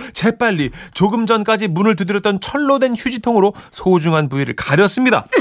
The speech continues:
그리고 상당히 원초적인 모습으로 제가 어슬렁 어슬렁 나오자, "엄마야, 아이고, 아이고, 저, 저는 안 봤어, 예. 아, 아무것도 안 봤어, 예."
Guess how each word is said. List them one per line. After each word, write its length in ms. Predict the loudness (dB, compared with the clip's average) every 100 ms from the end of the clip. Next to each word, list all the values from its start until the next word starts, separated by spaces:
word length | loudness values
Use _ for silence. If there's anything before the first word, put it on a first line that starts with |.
| -2 -8 0
그리고 200 | 2 2
상당히 440 | 0 0 2 4
원초적인 560 | 4 4 2 0 0 2
모습으로 360 | 2 4 2 0 -4
제가 180 | -2 0 2
어슬렁 380 | 4 4 4 0
어슬렁 440 | 0 0 0 0 0
나오자, 320 | 0 0 -2 -4 2 4
"엄마야, 460 | 4 2 2 2 2
아이고, 240 | 2 4 4 4 4 2
아이고, 320 | 0 0 -2
저, 240 | 0 0 0 -2
저는 180 | 0 2
안 140 | 2
봤어, 240 | 0 0 0
예. 320 | 2 2 0 -2
아, 280 | 0 4 4
아무것도 340 | 2 -2 -2 0
안 140 | 0
봤어, 280 | -2 -2 -2
예." 560 | 0 2 2 2 -2